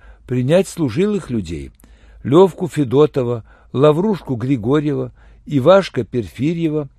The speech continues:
Да ему ж, Федьке, дано ясачным юкагирям за ясак на подарки семь фунтов,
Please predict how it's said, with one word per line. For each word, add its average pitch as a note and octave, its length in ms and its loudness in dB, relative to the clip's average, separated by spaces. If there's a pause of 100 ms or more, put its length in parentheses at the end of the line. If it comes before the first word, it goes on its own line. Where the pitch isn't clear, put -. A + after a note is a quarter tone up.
(420)
Да C3+ 180 0
ему B3 320 2
ж, - 160 -6
Федьке, G3 500 -2
дано E3+ 400 4
ясачным G3 680 0
юкагирям D#3 840 0 (600)
за A2 180 -2
ясак E3 560 4
на C3+ 140 -4
подарки C3 600 2
семь G#3 380 -2
фунтов, D#3 600 0